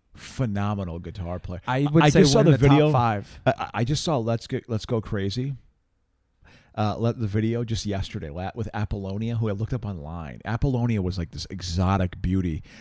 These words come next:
Speaker 1: My mom didn't want me to see Purple Rain in the theater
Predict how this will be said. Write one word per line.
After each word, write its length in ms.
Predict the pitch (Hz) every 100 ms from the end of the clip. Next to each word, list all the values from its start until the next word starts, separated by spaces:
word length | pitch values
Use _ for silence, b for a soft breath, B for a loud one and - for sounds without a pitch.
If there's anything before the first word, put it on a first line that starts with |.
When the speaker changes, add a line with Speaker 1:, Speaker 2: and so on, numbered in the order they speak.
| B B 127
Speaker 1:
My 100 | 139
mom 420 | 139 151 185 160
didn't 160 | 143 143
want 160 | 131
me 60 | 120
to 80 | 92
see 440 | - - 175 139 - _
Purple 320 | - 110 98
Rain 300 | 92 90 90
in 100 | 98
the 80 | 101
theater 420 | 98 107 104 127